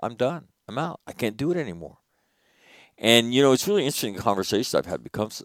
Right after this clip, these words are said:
because of it. And somebody, somebody said, "I've never had people put these pieces all together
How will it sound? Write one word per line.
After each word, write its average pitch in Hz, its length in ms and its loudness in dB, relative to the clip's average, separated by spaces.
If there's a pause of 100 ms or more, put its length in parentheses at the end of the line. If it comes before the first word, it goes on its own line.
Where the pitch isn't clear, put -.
(120)
because 101 320 -8
of 113 60 -6
it. 80 180 -6
And - 260 -16
somebody, 98 300 -4 (380)
somebody 110 240 -6
said, 90 140 2
"I've 101 120 6
never 143 220 2
had 117 140 0
people 110 280 -6
put - 240 -2 (100)
these 90 200 -10
pieces 98 500 -6
all 92 140 6
together 85 540 -2